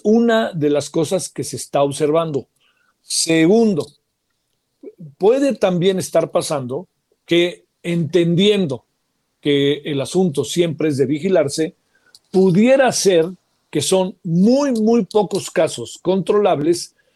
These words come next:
pero que con un solo caso, pues creamos naturalmente una, eh, una gran atención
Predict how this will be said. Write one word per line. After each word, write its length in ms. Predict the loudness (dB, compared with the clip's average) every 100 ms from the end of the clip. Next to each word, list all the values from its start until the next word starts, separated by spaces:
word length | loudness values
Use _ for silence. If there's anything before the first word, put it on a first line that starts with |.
| _ _
pero 300 | 2 2 2
que 340 | 0 0 -2 -8
con 200 | -6 -4
un 160 | -4
solo 360 | -2 0 0 -2
caso, 460 | -4 -4 -8 -10 _ _
pues 240 | -10 -10 -6
creamos 600 | -2 0 0 -2 -6 -6
naturalmente 920 | -10 -6 0 0 0 -2 0 0 -2 -2
una, 520 | -2 0 0 0 -4 _ _ -4
eh, 540 | -2 0 0 -2 -2
una 320 | 0 0 2 2
gran 400 | 2 2 2 0
atención 920 | -2 -4 -4 -4 0 2 2 -2